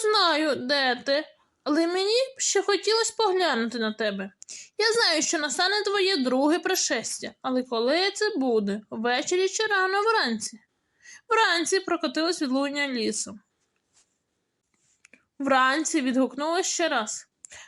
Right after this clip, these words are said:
Мартин усміхнувся і знову запитав: «Господи, ти приїдеш напевно?» «Напевно», повторило відлуння.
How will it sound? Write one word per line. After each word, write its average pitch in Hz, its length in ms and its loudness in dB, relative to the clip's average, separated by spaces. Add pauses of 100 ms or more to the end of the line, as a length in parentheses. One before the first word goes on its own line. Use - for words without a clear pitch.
(100)
Мартин 254 360 0
усміхнувся 294 680 0
і 254 60 0
знову 302 300 0
запитав: 320 560 -2 (440)
«Господи, 330 560 2
ти 359 100 -2
приїдеш 403 520 0
напевно?» 226 600 -2 (680)
«Напевно», 285 720 0
повторило 269 540 0
відлуння. 220 560 -2